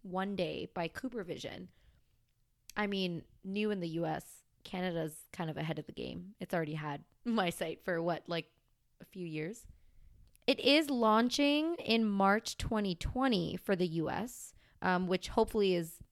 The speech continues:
now, because we should have this episode out by then. Um, but it's already available in Canada. And Rav, you said you've already been fitting it.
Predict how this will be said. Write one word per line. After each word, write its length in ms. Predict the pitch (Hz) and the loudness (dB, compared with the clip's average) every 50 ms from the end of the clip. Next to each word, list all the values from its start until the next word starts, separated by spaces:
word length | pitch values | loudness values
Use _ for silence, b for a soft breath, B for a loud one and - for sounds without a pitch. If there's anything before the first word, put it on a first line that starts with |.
| _ | _
now, 520 | - 170 180 175 165 156 160 180 233 320 - | -6 -4 -2 -2 -2 -2 0 0 -2 -2 -2
because 300 | - 208 180 - 190 170 | -2 -4 -2 -2 -2 -2
we 120 | 160 165 160 | -2 -4 -4
should 180 | - - 175 | -2 -2 -2
have 240 | 175 175 170 165 156 | 0 0 -2 -2 -4
this 160 | - 151 - - | -6 -10 -8 -6
episode 380 | - 165 - - - 165 151 - | -6 -6 -4 -4 -4 -4 -4 -2
out 160 | - 151 139 | -2 -4 -4
by 160 | - - 117 - | -4 -8 -10 -8
then. 340 | - 95 107 - 156 190 190 - b b b b b b b b b b b _ - _ - | -8 -8 -8 -8 -8 -10 -10 -12 b b b b b b b b b b b _ -20 _ -8
Um, 160 | - 165 165 | -4 -2 0
but 120 | 165 233 240 | 4 4 4
it's 120 | 285 - | 4 6
already 260 | 320 302 320 320 320 | 8 6 8 6 6
available 440 | 294 214 208 226 247 247 175 175 165 | 4 4 4 4 4 4 4 2 2
in 100 | 165 165 | 0 0
Canada. 500 | - - 185 196 208 180 - - 147 180 - | -2 -2 -2 0 0 0 0 0 -2 -2 -2
And 260 | - 190 180 175 170 165 | 0 0 0 0 2 2
Rav, 460 | 185 190 208 214 226 226 214 208 - - | 4 6 6 6 6 4 2 -2 -12 -10
you 220 | - 175 185 185 | -6 -4 -4 -4
said 300 | 180 - - 202 190 170 | -4 -2 -2 -2 -2 -2
you've 160 | 190 190 175 | -2 -2 0
already 320 | 185 180 180 180 185 180 180 | 2 2 2 2 2 0 0
been 180 | - 175 170 | -2 -2 -2
fitting 300 | 165 - 254 311 330 226 | 0 0 0 2 2 0
it. 180 | 165 85 - | -2 -4 -6